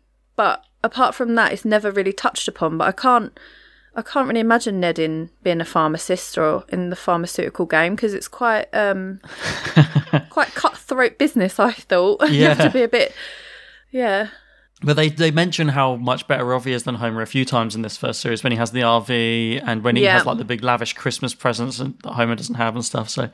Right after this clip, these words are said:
Speaker 1: Yeah, especially s-, so that's, that sort of character arc is set up right from the very beginning in the pilot.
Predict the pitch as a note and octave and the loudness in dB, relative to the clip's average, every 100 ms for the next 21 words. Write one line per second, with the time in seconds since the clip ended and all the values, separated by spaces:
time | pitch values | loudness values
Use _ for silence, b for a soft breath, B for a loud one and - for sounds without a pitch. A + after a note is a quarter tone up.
0 | B A3+ A3+ G#3+ F#3+ F3+ - B3+ B3+ A#3+ | B 0 2 4 4 2 0 -2 0 0
1 | - - B B B B B3 A#3 C4 - | -2 -4 B B B B -2 0 0 -2
2 | - - - - - - D#3 G3 - - | -10 -4 -2 -2 -2 0 2 2 -2 -14
3 | - _ _ - A3 G3 - - F#3+ F#3 | -20 _ _ -2 2 2 -2 -2 2 2
4 | - - F#3 - - F#3 - - _ G3 | 0 -6 -6 -4 0 0 0 -6 _ 0
5 | F#3 - G3 F#3 F#3 - F3 E3+ E3 E3+ | 0 0 -6 -6 -4 0 2 2 -2 0
6 | F3 E3+ E3+ E3+ E3+ G3 F#3 F#3+ A3 | 2 2 0 -2 -2 2 2 4 2